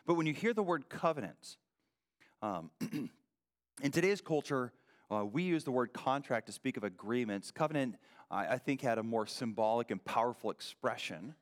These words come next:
But generally speaking, you would talk about cutting a covenant. In, um, in Hebrew culture, to make a covenant is actually to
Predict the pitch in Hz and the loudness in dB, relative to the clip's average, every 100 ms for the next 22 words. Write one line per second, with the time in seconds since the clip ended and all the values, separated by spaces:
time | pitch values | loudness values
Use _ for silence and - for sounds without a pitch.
0 | _ _ _ _ _ - 143 131 170 202 | _ _ _ _ _ -4 -2 2 2 2
1 | 196 - 151 127 131 135 139 131 131 131 | 0 0 0 2 0 2 0 0 -2 0
2 | 120 - - - 185 - 120 117 - - | 0 0 -8 -2 -2 0 -2 -2 -4 2
3 | 151 123 82 - - _ _ _ _ _ | 0 0 -6 -10 -20 _ _ _ _ _
4 | 117 117 110 98 90 82 _ _ _ _ | -2 0 2 0 -2 -8 _ _ _ _
5 | _ _ _ _ - 120 117 175 143 - | _ _ _ _ -4 -2 0 0 0 0
6 | 165 160 117 92 - - - 151 143 156 | 0 0 -2 -2 -4 -20 -4 0 2 2
7 | 131 - 147 135 98 117 123 123 - 110 | 0 2 2 2 0 2 2 0 -4 -8
8 | - | -8